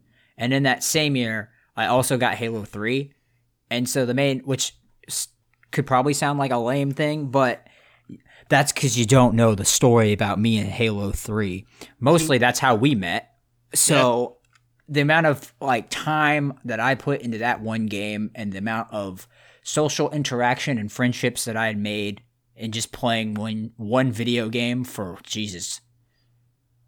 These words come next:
Speaker 1: I mean, we played that for at least four or five years.
Speaker 2: I mean, yeah,
Speaker 1: Um,
Speaker 2: we, we played that game from launch until Halo Reach.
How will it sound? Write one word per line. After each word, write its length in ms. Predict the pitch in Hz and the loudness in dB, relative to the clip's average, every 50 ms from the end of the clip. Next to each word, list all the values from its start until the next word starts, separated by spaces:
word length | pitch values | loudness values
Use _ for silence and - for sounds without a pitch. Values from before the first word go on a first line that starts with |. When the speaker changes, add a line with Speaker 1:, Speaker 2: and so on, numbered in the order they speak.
| _ _ _ | _ _ _
Speaker 1:
I 80 | - 95 | -8 -8
mean, 140 | 98 98 95 | -6 -6 -6
we 80 | 107 117 | -6 -6
played 220 | - - 127 110 | -4 -2 -2 -2
that 120 | 110 90 - | -2 -4 -6
for 120 | - 95 | -8 -12
at 80 | 87 92 | -10 -6
least 200 | 110 123 - - | -6 -6 -6 -8
four 180 | - - 107 98 | -10 -10 -10 -10
or 40 | |
five 280 | - - 101 90 82 85 | -8 -6 -6 -6 -6 -8
years. 480 | 85 92 101 104 98 92 92 92 - - _ _ _ _ _ _ _ _ _ - | -8 -8 -8 -6 -8 -8 -10 -12 -14 -16 _ _ _ _ _ _ _ _ _ -8
Speaker 2:
I 40 | 147 | -4
mean, 120 | 143 143 151 | 0 2 2
yeah, 60 | 156 143 | 2 2
Speaker 1:
Um, 60 | 107 - | 2 2
Speaker 2:
we, 140 | 180 190 | 2 2
we 220 | 190 160 151 202 220 | 2 2 2 0 0
played 280 | 208 - 233 233 214 | 2 2 2 2 4
that 200 | 185 196 180 156 | 2 2 2 2
game 480 | 135 156 165 165 160 156 147 139 123 127 | 2 4 4 4 4 2 2 -2 -6 -10
from 460 | _ - - - - 160 156 156 151 143 | _ -20 -12 -4 0 2 2 2 2 0
launch 520 | 123 120 127 135 143 151 147 135 - - | -4 -2 0 0 0 0 -2 -4 -8 -8
until 600 | - 143 135 127 - - - 139 135 135 131 123 | -8 -8 -8 -8 -8 -4 -2 -2 -2 -2 -2 -4
Halo 320 | 120 127 135 135 131 127 120 | -4 -4 -2 -2 -2 -2 -4
Reach. 560 | 107 107 113 123 123 117 - - - - - | -6 -8 -10 -10 -10 -10 -10 -10 -10 -12 -16